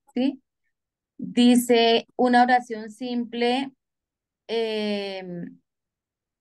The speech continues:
es aquella que cuenta con una estructura sencilla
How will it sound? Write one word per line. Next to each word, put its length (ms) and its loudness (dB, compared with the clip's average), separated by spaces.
es 180 2
aquella 580 -2
que 200 -10
cuenta 680 -4
con 180 0
una 200 -2
estructura 760 -2
sencilla 1080 -2